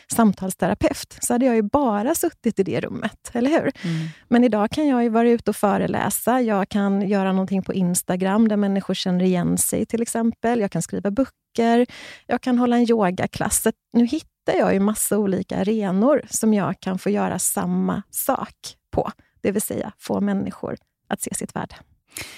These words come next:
Speaker 2: Och det är ju, eh, ehm, att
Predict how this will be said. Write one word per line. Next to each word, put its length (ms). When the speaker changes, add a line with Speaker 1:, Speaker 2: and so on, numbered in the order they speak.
Speaker 2:
Och 220
det 280
är 260
ju, 480
eh, 360
ehm, 880
att 140